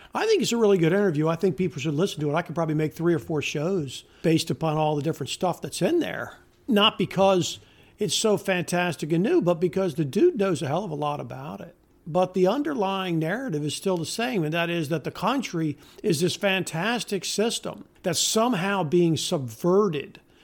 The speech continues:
by the military-industrial complex, and we need to get it back, and that when he was young, nothing like this could have ever happened, and that it's really getting bad. This is all a total fantasy.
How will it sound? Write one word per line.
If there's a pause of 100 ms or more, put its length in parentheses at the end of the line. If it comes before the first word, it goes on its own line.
(140)
by
the (140)
military-industrial
complex,
and (580)
we
need
to
get
it
back, (220)
and
that
when
he
was
young,
nothing
like
this
could
have
ever
happened,
and
that
it's (220)
really
getting
bad.
This
is (300)
all
a
total
fantasy.